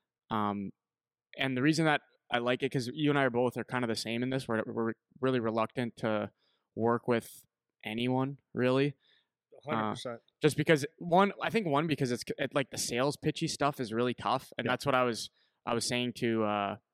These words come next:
Speaker 1: the one lady that works with them that was kinda helping us
Speaker 2: Yeah.
Speaker 1: set this up. That, that's one part of it. But then the other part is, like, there's a lot of B S products that are just trying to get marketed out
Speaker 2: Yeah.
Speaker 1: there. So I like the idea of it 'cause it's cool. Like, you get to have a sponsor, whatever. It sounds cool and all that is, is,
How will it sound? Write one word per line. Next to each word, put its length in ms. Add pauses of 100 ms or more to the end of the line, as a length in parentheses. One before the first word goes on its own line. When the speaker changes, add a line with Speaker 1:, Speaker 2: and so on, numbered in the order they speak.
(840)
Speaker 1:
the 80
one 140
lady 180
that 140
works 200
with 100
them 140
that 100
was 100
kinda 180
helping 240
us 120
Speaker 2:
Yeah. 40
Speaker 1:
set 140
this 160
up. 220 (340)
That, 240
that's 160
one 160
part 180
of 80
it. 100
But 80
then 100
the 80
other 120
part 200
is, 100
like, 140
there's 140
a 40
lot 200
of 160
B 200
S 360 (100)
products 460
that 120
are 60
just 180
trying 140
to 60
get 120
marketed 600
out 60
Speaker 2:
Yeah. 80
Speaker 1:
there. 240 (460)
So 400 (440)
I 100
like 240
the 80
idea 300
of 60
it 100
'cause 120
it's 120
cool. 280
Like, 200
you 60
get 120
to 60
have 120
a 40
sponsor, 380
whatever. 220
It 80
sounds 280
cool 280
and 100
all 120
that 180
is, 220
is, 260